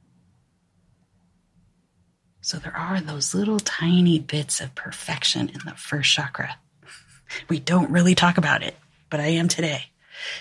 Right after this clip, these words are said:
Because sometimes when people are scared, they're throwing energy around,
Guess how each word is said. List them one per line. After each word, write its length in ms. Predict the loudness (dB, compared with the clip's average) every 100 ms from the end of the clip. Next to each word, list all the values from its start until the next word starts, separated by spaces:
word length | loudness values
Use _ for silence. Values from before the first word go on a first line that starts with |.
| -10
Because 380 | -4 2 2 2
sometimes 600 | 4 4 4 4 4 2
when 100 | 0
people 260 | -4 -8
are 80 | -2
scared, 520 | -2 2 2 4 2 -2 _ _ _ -20 -20 _ _ -20 -20 -18
they're 100 | -10
throwing 340 | -2 2 2
energy 360 | 4 4 4 4
around, 520 | 4 4 4 2